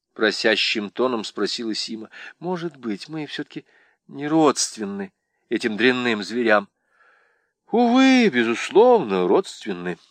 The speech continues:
Правда, не прямые родичи и не прямые потомки.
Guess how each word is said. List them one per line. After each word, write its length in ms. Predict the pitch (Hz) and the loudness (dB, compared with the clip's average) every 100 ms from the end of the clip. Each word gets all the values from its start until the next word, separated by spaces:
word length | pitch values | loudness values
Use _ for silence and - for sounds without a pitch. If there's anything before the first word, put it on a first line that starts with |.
| _ _ _ _ _ _ _ _ _ _ _ | _ _ _ _ _ _ _ _ _ _ _
Правда, 320 | - 339 127 | -2 0 4
не 140 | 110 107 | 2 2
прямые 420 | 113 151 330 294 | 0 0 0 0
родичи 440 | 220 208 202 - | 2 2 0 -2
и 80 | 127 | -2
не 100 | 110 | -2
прямые 340 | - 110 170 117 | -4 -2 0 0
потомки. 640 | 101 - 170 185 - | -2 2 2 2 -4